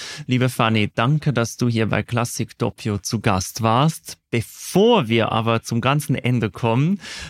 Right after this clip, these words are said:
muss ich auch unserem Publikum danken. Danke, dass ihr uns abonniert habt. Danke, dass ihr uns immer wieder zuhört. Es macht mir unglaublich Freude, diesen Podcast zu machen. Und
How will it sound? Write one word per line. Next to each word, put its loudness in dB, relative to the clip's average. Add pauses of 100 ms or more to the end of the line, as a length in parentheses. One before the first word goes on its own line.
muss 2
ich 0
auch 2
unserem 2
Publikum 0
danken. -2
Danke, 0
dass 0
ihr 2
uns -2
abonniert 2
habt. 0
Danke, -2
dass -6
ihr -4
uns -4
immer 2
wieder 2
zuhört. 2
Es -4
macht -2
mir 2
unglaublich 2
Freude, 2
diesen 0
Podcast -4
zu -4
machen. 0
Und 0